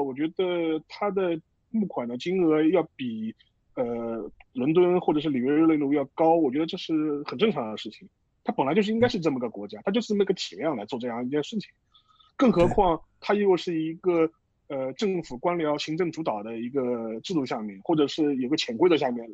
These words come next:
Speaker 1: 来做这样一个事情的话，那更是意料之中的事情。理解的话，从这个角度来理解更合适一点。就是说，因为尤-，尤其是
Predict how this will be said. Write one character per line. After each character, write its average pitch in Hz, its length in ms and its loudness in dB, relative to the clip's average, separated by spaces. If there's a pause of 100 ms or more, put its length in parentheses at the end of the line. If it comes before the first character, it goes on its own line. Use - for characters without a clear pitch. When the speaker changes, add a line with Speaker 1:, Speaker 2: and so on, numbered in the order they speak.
Speaker 1:
来 120 180 -2
做 165 180 2
这 147 100 0
样 117 80 -2
一 110 40 -10
个 110 80 -8
事 - 160 -20
情 113 80 -20
的 107 100 -18
话， 110 160 -12 (240)
那 170 120 -2
更 233 140 2
是 147 160 -2
意 131 120 -2
料 117 160 2
之 117 100 -10
中 110 100 -8
的 107 60 -6
事 - 160 -14
情。 - 220 -20
理 147 280 2
解 185 120 2
的 147 80 2
话， 170 160 0
从 170 200 -4
这 277 120 -2
个 247 60 0
角 - 200 -8
度 143 100 -2
来 139 120 0
理 147 120 0
解 - 180 -4
更 165 180 0
合 123 180 -8
适 226 180 -6
一 135 100 0
点。 - 140 -20 (120)
就 180 100 2
是 170 60 2
说， 202 120 6
因 226 260 0
为 240 140 4 (260)
尤-， 196 120 4 (240)
尤 190 100 6
其 254 120 0
是 202 180 -6